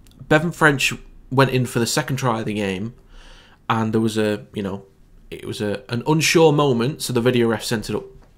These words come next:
uh, so the referee sent it up to the video ref, but he sent it up as a try. And a Leigh fan came to the front of the stand and started screaming abuse at the referee.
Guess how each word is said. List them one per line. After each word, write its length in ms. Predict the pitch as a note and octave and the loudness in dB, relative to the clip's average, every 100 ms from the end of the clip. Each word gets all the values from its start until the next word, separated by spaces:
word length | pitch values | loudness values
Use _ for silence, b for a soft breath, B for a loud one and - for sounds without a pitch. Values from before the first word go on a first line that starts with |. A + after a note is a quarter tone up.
| - | -18
uh, 120 | - - | -12 -10
so 140 | - | -4
the 120 | A2 | -2
referee 420 | B2 E3 - C#3+ | 0 0 2 2
sent 220 | C3 A2+ A2 | 4 0 -2
it 60 | |
up 100 | G#2+ | -4
to 80 | - | -4
the 60 | G#2 | -6
video 220 | G2+ G2 | -4 -4
ref, 260 | G#2 - | -4 -8
but 80 | - | -8
he 40 | G#2 | -6
sent 220 | G#2 G2+ | -6 -8
it 40 | |
up 120 | D#2+ | -12
as 100 | G2+ | -12
a 60 | G2+ | -12
try. 400 | - A2+ F2 F2 - B B B B B | -8 -6 -6 -10 -16 B B B B B
And 120 | A#2+ | -2
a 60 | A#2+ | 2
Leigh 240 | B2 F3 | 4 2
fan 320 | F#3 - G#2 G#2 | 2 0 -2 -2
came 220 | C3+ A#2+ | -2 -2
to 80 | A2 | -4
the 80 | G#2 | -2
front 260 | C3 B2 | 0 0
of 60 | G#2+ | 0
the 80 | G2+ | -4
stand 500 | - G#2+ F#2 F#2+ F#2+ | -2 -2 -4 -8 -10
and 120 | G#2 | -8
started 380 | G2 - G2+ G2 | -6 -2 0 -2
screaming 340 | - A2+ G#2 G2 | -4 -4 -4 -4
abuse 300 | G2 F#2+ - | -4 -4 -6
at 60 | |
the 80 | F#2 | -10
referee. 460 | F2+ - F#2 A#1+ | -12 -12 -12 -12